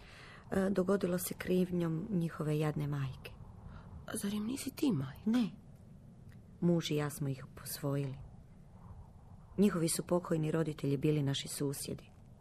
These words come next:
Speaker 1: Sve se dogodilo prije šest godina. U roku od tjedan dana pokopali smo i oca i majku. Otac je nastradao u šumi.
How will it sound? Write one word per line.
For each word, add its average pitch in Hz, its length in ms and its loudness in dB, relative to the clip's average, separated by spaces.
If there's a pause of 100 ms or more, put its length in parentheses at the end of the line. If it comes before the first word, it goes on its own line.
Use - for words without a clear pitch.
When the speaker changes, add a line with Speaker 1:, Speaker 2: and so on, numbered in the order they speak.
(360)
Speaker 1:
Sve - 180 0
se 190 120 -2
dogodilo 175 420 2
prije 160 220 0
šest 143 320 0
godina. 175 400 -2 (640)
U 180 100 6
roku 196 300 4
od - 120 -2
tjedan 185 400 4
dana 151 300 2
pokopali 139 600 -2
smo 135 320 0
i 151 140 4
oca 151 260 0
i 135 60 0
majku. 131 460 -4 (400)
Otac 156 320 0
je 147 60 0
nastradao 139 540 0
u 135 100 -2
šumi. - 340 -6